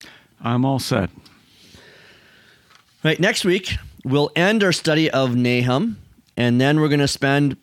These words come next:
Speaker 2: m-, much of the summer in Rome, as we're gonna be studying Saint Paul's epistle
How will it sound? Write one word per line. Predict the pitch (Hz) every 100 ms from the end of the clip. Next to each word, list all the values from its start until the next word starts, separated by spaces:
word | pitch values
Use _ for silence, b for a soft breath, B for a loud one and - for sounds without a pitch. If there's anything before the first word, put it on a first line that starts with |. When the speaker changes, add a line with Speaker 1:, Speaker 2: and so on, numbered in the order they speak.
| -
Speaker 2:
m-, | 98
much | 131 143 131
of |
the | 123
summer | - 175 170 139 139
in | 127 131 131
Rome, | 127 135 98 113 - _ -
as | 107 107
we're | 113
gonna | 117
be | 110 113
studying | - 123 123 123 123
Saint | - 123 120 101
Paul's | 123 127 127 110
epistle | 113 - 143 - 147 143 139